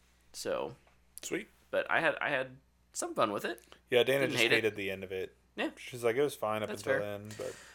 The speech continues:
Speaker 1: Uh, the other thing I've been doing, I haven't finished yet, so I'll, I'll hopefully be able to give you a full review next week, is I started Scavenger's Reign on Max. This is an animated show, um, about a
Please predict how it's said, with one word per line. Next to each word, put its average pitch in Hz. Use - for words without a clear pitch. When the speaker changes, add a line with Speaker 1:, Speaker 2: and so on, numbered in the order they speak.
Speaker 1:
Uh, 156
the 160
other 214
thing 220
I've 202
been 185
doing, 165
I 139
haven't 156
finished 147
yet, 139
so 120
I'll, 113
I'll 113
hopefully 123
be 113
able 107
to 101
give 98
you 95
a -
full 104
review 92
next 107
week, 104
is 98
I 110
started 123
Scavenger's 123
Reign 107
on 87
Max. 131
This 117
is 98
an 90
animated 127
show, 123
um, 95
about 92
a 92